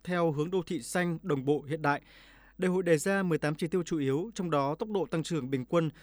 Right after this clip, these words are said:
từ mười bảy đến mười tám phần trăm một năm và đề ra năm nhiệm vụ trọng tâm, ba đột phá, năm chương trình trọng tâm thực hiện nghị quyết đại hội.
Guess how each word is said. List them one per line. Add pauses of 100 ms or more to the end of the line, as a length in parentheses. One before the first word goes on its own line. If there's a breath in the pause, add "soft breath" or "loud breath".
(140 loud breath)
từ
mười
bảy
đến
mười
tám
phần
trăm
một
năm (380 loud breath)
và
đề
ra
năm
nhiệm
vụ
trọng
tâm, (320 soft breath)
ba
đột
phá, (280 soft breath)
năm
chương
trình
trọng
tâm
thực
hiện
nghị
quyết
đại
hội.